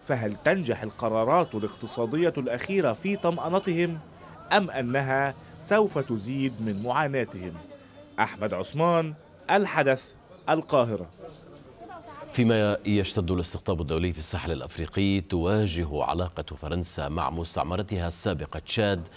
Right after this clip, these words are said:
Speaker 2: تواجه امتحانا صعبا على خلفية مقتل زعيم المعارضة وترشح الرئيس محمد ديبي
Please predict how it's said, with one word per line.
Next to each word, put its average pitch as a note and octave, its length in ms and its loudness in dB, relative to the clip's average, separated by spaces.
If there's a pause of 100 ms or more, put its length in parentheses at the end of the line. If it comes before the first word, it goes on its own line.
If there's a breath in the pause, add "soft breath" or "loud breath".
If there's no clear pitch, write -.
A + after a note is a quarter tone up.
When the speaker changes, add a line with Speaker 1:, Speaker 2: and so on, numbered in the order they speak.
(280 loud breath)
Speaker 2:
تواجه A#2 400 6
امتحانا F2 580 0
صعبا B1+ 440 -4
على - 160 -4
خلفية D#2 460 -4
مقتل D#2+ 420 -4
زعيم D#2 300 -2
المعارضة F2+ 580 0
وترشح E2+ 760 -2
الرئيس E2+ 440 -4
محمد D#2+ 380 -4
ديبي D2+ 320 -2